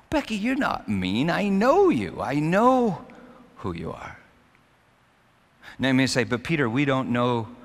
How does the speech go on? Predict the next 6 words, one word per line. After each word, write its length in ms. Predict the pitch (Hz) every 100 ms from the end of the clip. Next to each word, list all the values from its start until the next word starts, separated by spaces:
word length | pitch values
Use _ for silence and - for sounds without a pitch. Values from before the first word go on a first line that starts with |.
| - - -
who 120 | - 98
people 400 | 92 85 90 101
are." 400 | 87 90 131 - _ _ _ _ _ _
And 160 | 107 104
that's 220 | 104 -
true. 400 | - 165 98